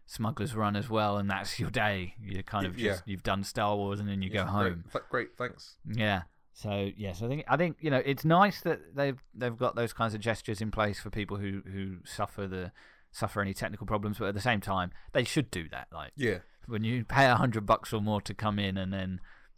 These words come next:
Speaker 1: you know, you, you waste half a day queuing for something that breaks, they should be
Speaker 2: Mm.
Speaker 1: doing all they can really to,
Speaker 2: I've
Speaker 1: uh, compensate you.
Speaker 2: I'm curious whether, I'm guessing you can't, no one's mentioned it as far as I can tell, whether you can see Tower of Terror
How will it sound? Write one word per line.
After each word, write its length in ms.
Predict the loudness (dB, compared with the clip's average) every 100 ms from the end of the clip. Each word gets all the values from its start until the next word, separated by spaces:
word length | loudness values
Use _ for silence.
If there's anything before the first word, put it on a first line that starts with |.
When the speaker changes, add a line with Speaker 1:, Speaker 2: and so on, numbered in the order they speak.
| _ -16
Speaker 1:
you 160 | -8 -6
know, 200 | -4 -6
you, 200 | -6 -6 -6
you 180 | -6 -4
waste 320 | -2 -4 -4
half 200 | -6 -6
a 40 |
day 200 | -6 -6
queuing 240 | -4 -6 -4
for 100 | -6
something 240 | -6 -6
that 100 | -6
breaks, 580 | -2 -2 -4 -8 -14 -14 -20 -10
they 100 | -10
should 220 | -8 -6 -4
be 120 | -4
Speaker 2:
Mm. 80 | -4
Speaker 1:
doing 260 | -4 -4
all 100 | -4
they 140 | -6 -6
can 320 | -6 -6 -4
really 300 | -4 -6 -8
to, 360 | -10 -10 -10 -12 -18 -20 -16 -6
Speaker 2:
I've 160 | -6 -6
Speaker 1:
uh, 200 | -10 -10 _ -20 _ _ _
compensate 480 | -4 -4 -4 -8 -8
you. 80 | -10 -16 _
Speaker 2:
I'm 220 | -2 -2
curious 460 | -2 0 2 0 0
whether, 280 | -2 0 -2
I'm 120 | -4
guessing 300 | -6 -4 -4
you 80 | 0
can't, 340 | 0 0 0
no 120 | -2
one's 140 | -2 -2
mentioned 360 | -4 -6 -8
it 80 | -10
as 80 | -4
far 160 | -2 0
as 100 | -2
I 60 |
can 160 | -4 -8
tell, 240 | -6 -4
whether 200 | -4 -6
you 60 | -8
can 140 | -10
see 220 | -8 -6 -6
Tower 240 | -6 -6
of 100 | -6
Terror 340 | -6 -6 -8